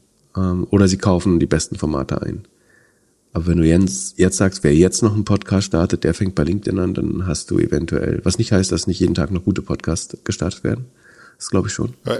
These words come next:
Speaker 2: ich glaube, es ist einfach
Speaker 1: Aber
Speaker 2: eine normale Content-Strategie. Also so
Speaker 1: Oder
Speaker 2: wie
Speaker 1: anders gefragt, wie viel der Top ten,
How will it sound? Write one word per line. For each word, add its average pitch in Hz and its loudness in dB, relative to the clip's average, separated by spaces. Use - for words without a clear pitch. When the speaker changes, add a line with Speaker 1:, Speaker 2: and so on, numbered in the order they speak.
Speaker 2:
ich 123 -6
glaube, 113 -2
es 107 -4
ist - -8
einfach 98 0
Speaker 1:
Aber 92 4
Speaker 2:
eine 90 2
normale 104 -2
Content-Strategie. 95 -6
Also 98 -4
so 98 -2
Speaker 1:
Oder 104 4
Speaker 2:
wie - 0
Speaker 1:
anders 117 2
gefragt, - -2
wie 147 6
viel 165 4
der 127 2
Top - 0
ten, 113 2